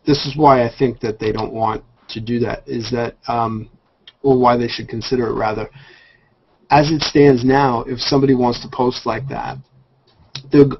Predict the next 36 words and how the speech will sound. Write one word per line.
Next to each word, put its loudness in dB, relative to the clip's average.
their 4
only 4
option -2
is -8
to -4
do 0
it -2
in -8
a -10
blog. -4
So 0
if -6
you're 4
doing 4
it 4
in -2
a -8
blog, 4
it's -8
forcing 2
the 2
people -6
to -8
leave -2
Google -6
Plus -4
and -10
go -8
to -12
the -14
blog 2
to -16
get -12
that -6
content. -2
Well, 2